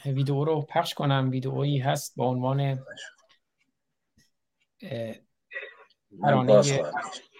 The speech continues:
Speaker 1: ترانه من باز خواهم گشت یا آواز شیپورها که شعر و آهنگ و اجرا از خود آقای اسماعیل وفا یغماییه. بعد، اه، پیش، قبل از برنامه هم پیشنهاد دادن خانم دکتر بابک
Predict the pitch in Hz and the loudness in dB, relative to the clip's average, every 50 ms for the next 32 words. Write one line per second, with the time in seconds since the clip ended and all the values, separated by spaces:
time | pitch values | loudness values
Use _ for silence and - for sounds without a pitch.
0 | - - - - - _ - _ _ _ _ _ _ _ _ - - - - _ | -20 -20 -20 -20 -20 _ -20 _ _ _ _ _ _ _ _ -20 -20 -20 -20 _
1 | _ _ _ _ _ _ _ _ _ _ _ _ _ _ _ _ _ _ _ _ | _ _ _ _ _ _ _ _ _ _ _ _ _ _ _ _ _ _ _ _
2 | _ _ _ _ _ - 160 151 147 143 143 151 156 160 160 156 151 139 - - | _ _ _ _ _ 4 6 6 8 6 4 2 2 2 2 2 2 -2 -2 -2
3 | 147 143 151 156 160 147 139 143 156 170 165 - 151 143 131 135 139 139 135 131 | 0 0 0 0 0 2 2 2 2 2 0 4 4 4 4 4 2 0 0 2
4 | 143 147 151 151 147 - - 143 143 139 135 139 - 143 135 131 131 139 143 147 | 2 2 2 0 -4 -6 -2 0 2 2 2 2 2 2 4 4 4 4 4 2
5 | 143 147 147 143 139 131 - - - - 135 131 123 - - 135 131 113 127 143 | 2 0 0 0 -2 -2 -6 -6 -4 -2 -2 -2 -2 -4 -6 -6 -6 -2 -2 -2
6 | 147 151 143 - - 143 131 - - 160 160 156 147 147 147 147 - - 135 127 | -2 -2 -4 -4 -6 -6 -4 -4 -4 -4 -4 -4 -2 -2 -2 -2 -2 -2 -2 -2
7 | 113 123 135 139 139 135 143 139 135 127 131 - - 139 120 - - 139 143 156 | -2 -2 -2 -2 0 0 0 -2 -2 -2 -6 -6 -6 -6 -6 -2 0 0 0 0
8 | 147 147 - _ _ _ _ _ _ _ _ _ _ _ _ - 143 135 - 151 | -2 -4 -10 _ _ _ _ _ _ _ _ _ _ _ _ -10 -10 -8 -4 -2
9 | 139 135 127 127 127 131 131 127 - - 131 123 123 135 127 127 117 - - 127 | 0 2 2 2 2 0 -2 -4 -4 -4 -4 -4 -2 0 0 0 0 0 -2 -2
10 | 123 120 117 117 120 120 117 123 135 151 151 143 135 135 156 156 160 156 - 151 | -2 -2 -2 -2 -4 -4 -4 -4 -4 -2 -2 -2 0 2 2 2 0 0 -2 -6
11 | 139 135 131 123 127 - - - - - - - - 139 135 139 127 131 135 127 | -4 -4 -4 -6 -6 -8 -12 -12 -12 -12 -8 0 2 4 4 4 4 4 2 2
12 | 127 123 120 127 131 135 135 131 135 135 - 131 127 123 131 131 127 131 131 - | 2 2 0 2 0 0 0 -2 -6 -4 -4 -4 -4 -2 -4 -4 -4 -4 -4 -4
13 | 131 127 123 123 123 117 - - 123 120 117 117 127 131 135 - | -6 -6 -4 -4 -6 -6 -6 -6 -4 -2 0 2 2 2 2 -2